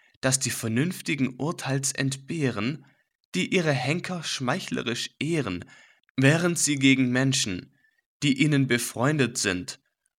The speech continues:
oder wenigstens ihnen niemals etwas zuleide getan haben, beleidigend vorgehen. So tritt das eitle Wesen besser ins Licht, mit dem sie, ohne durch irgendwelche Wohltaten veranlasst zu sein,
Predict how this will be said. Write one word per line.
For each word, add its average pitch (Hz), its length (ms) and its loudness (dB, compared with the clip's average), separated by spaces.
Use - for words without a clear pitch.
oder 117 260 4
wenigstens 120 760 2
ihnen 120 420 2
niemals 135 540 2
etwas - 440 -4
zuleide 135 420 -2
getan 101 480 -4
haben, 95 440 -4
beleidigend 120 720 0
vorgehen. 123 580 -6
So 127 140 4
tritt 185 340 -4
das - 300 2
eitle 113 500 0
Wesen 127 460 0
besser - 340 -4
ins - 300 -6
Licht, 104 400 -12
mit 117 260 -4
dem 135 240 6
sie, 110 400 -4
ohne 165 320 4
durch 135 340 2
irgendwelche 147 760 -2
Wohltaten 135 580 -2
veranlasst 135 640 -4
zu - 100 -2
sein, 104 380 -4